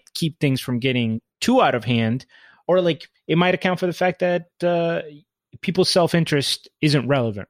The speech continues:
because you just assume everybody will always look up for their self-interest. So let's not have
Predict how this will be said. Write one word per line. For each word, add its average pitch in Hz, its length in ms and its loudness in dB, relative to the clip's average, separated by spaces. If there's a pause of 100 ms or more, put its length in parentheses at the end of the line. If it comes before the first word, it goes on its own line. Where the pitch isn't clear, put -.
(120)
because 131 260 -2
you 147 60 -4
just 160 220 -2
assume 151 360 2
everybody 143 340 2
will 131 120 2
always 143 340 4
look 151 120 0
up 135 120 -2
for 131 100 -6
their 120 240 -2 (240)
self-interest. 143 640 0
So 123 120 0
let's 127 200 0
not 131 140 -2
have 120 320 -4